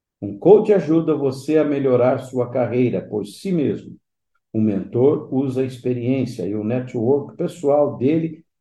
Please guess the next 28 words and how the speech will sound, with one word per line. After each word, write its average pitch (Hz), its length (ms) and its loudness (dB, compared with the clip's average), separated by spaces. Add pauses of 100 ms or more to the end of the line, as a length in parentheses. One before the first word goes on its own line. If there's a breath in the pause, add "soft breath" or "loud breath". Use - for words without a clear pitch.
para 127 240 4
fazê-lo 120 640 0
progredir. 98 640 -4 (320)
Talvez 107 640 -4 (380)
você 160 300 -2
precise 127 560 -6
dos 127 260 -6
dois. - 500 -8 (680)
Mas, 95 480 -8
se - 240 -12
tiver 135 420 -4
que 143 80 -12
escolher 120 460 -2
um 98 100 -4
deles, 113 360 -6
comece 107 560 -4
por 113 160 -4
um 113 80 -4
mentor, 113 580 -6 (480)
pois 95 300 -2
ele 175 260 6
mesmo 143 420 0
pode 120 300 0
lhe 110 80 0
indicar 110 500 -2
um 92 120 -4
bom 170 280 4
coach. - 540 -4